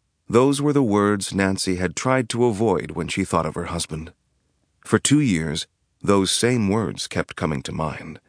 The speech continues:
Nancy blamed Richard Rayleigh and the long hours that Frank had been putting in ever since Rayleigh had made him his C F O. Frank himself had told her that the job was wearing him out.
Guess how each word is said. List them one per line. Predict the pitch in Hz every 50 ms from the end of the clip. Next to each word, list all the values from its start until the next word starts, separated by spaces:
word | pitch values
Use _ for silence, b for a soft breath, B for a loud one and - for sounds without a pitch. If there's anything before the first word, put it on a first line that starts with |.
| _ _ _ _ _ _ _ _ _ _ _ _ _ _ _ _ _ _ _ -
Nancy | 107 139 147 143 - 156
blamed | 143 113 110 120 113 110 104 95
Richard | 110 123 - - 147 131
Rayleigh | 101 87 98 101 98 90 78 69 69 -
and | - 82 85
the | 90
long | 90 95 98 98 98 92 92
hours | 95 92 82 78 78 -
that | - 92 87
Frank | - - 98 90 87 82 -
had | 92 87
been | - - 82
putting | - - 98 87 85 87
in | 90 92 90 85 85 - _ _ _ _ _ -
ever | 98 104 95 95
since | 87 - - 90 - - -
Rayleigh | 95 90 87 87 87
had | 92 90 82
made | 92 95 101 107 92
him | 90 82
his | 82 85 85 - - -
C | - - 95 90 80
F | 76 76 - -
O. | 82 90 - - - - _ _ _ _ _ _ _ _ _ _ _
Frank | - - 113 110 104 -
himself | - 98 95 85 - - 110 113 113 -
had | - 92 78 -
told | - 110 101 95 90
her | 92 87
that | - 87
the | 85 92
job | - - 104 98 95 90 -
was | 92 85 87
wearing | 80 98 95 95 95 95 95
him | 98 98
out. | 92 107 113 - -